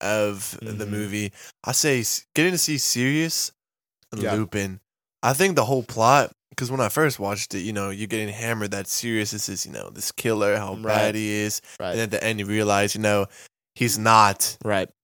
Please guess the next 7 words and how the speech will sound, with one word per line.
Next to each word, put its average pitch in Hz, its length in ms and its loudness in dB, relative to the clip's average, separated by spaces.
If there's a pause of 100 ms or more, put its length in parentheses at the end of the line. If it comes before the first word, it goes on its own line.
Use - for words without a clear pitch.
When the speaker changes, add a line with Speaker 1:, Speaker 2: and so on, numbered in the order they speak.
(240)
Speaker 1:
So 139 140 4
s-, - 260 2
honestly, 262 340 6
bro, 226 200 6
Sirius 208 440 2
is 156 100 -2
probably 151 600 2